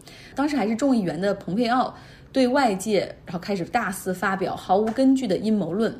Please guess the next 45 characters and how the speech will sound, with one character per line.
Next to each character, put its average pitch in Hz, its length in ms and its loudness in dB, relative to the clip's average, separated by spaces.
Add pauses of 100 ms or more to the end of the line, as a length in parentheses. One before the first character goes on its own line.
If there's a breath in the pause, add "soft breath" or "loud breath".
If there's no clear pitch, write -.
就 165 100 -8
比 160 80 -8
如 156 140 -4
说 185 240 2 (240 loud breath)
希 - 200 -2
拉 233 200 0
里 196 220 -2
完 175 220 -2
全 214 160 -2
是 190 120 -4
恐 180 180 -8
怖 170 140 -2
分 202 240 -2
子 190 100 -8
的 - 140 -8
帮 226 200 2
凶 233 300 -4
啊， 185 180 -2 (240 loud breath)
他 233 80 -4
早 220 200 -2
就 175 100 -2
知 180 100 -6
道 220 140 2
要 202 60 2
有 180 120 4
这 170 80 -4
个 185 120 0
袭 175 320 -8
击 196 240 -6
进 196 200 -2
行， 262 300 -6 (220 loud breath)
这 247 100 -2
件 220 160 2
事 220 100 0
儿 196 160 4
比 180 140 -2
水 185 180 -4
门 156 200 -6
事 202 180 -6
件 190 240 -2
还 - 160 -10
要 151 120 -4
脏 175 300 -4
等 165 200 -8
等。 139 120 -4